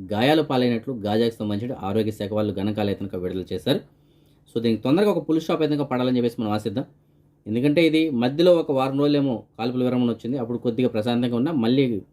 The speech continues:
కాల్పులు, ఆ ఒప్పందం కాస్త కంప్లీట్ అవడంతో మళ్ళీ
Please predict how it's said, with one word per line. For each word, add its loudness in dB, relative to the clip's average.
కాల్పులు, 0
ఆ 0
ఒప్పందం 2
కాస్త -4
కంప్లీట్ -2
అవడంతో -2
మళ్ళీ 0